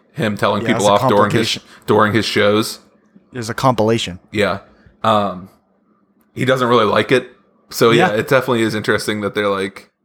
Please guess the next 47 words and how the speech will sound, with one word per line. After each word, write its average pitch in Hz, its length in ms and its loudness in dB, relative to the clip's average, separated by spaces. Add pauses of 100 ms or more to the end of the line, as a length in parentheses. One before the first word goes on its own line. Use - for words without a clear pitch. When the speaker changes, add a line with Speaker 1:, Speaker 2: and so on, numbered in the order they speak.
Speaker 1:
"Yeah, 160 120 4
we'll 156 140 -2
leave 131 160 -2
it 104 60 -2
in." 101 200 -6 (420)
But 127 100 -2
maybe 147 200 2
it's 131 160 0
just 117 120 -6
Speaker 2:
Yes. - 40 -14
Speaker 1:
'cause 117 140 -2
it 110 200 -8
worked 107 240 -4
out 147 220 0
well, 151 400 0 (340)
or 98 300 -6
he 101 60 -12
did 113 160 -12
it 117 80 -18
on 139 120 -18
purpose. - 380 -20
Who 110 80 -16
knows? - 420 -20 (140)
Speaker 2:
Yeah, 156 220 0 (180)
it 131 160 -8
could 160 160 -4
be. 170 220 -2 (180)
That's 156 220 0
my 160 100 2
Verde, 139 260 2
though. 123 160 2
I 127 60 2
didn't 131 160 -2
like 127 160 -4
it. 120 140 -6 (460)
How 170 100 2
about 202 160 2
underrated? 190 420 4
What'd 151 140 0
you 156 60 -8
think 156 180 -6
was 143 340 -4 (160)
underrated? 131 440 -4 (1040)
Speaker 1:
Um, 135 380 2
underrated. 139 720 -2 (300)
Um, 104 460 -2 (380)
I, 120 200 -2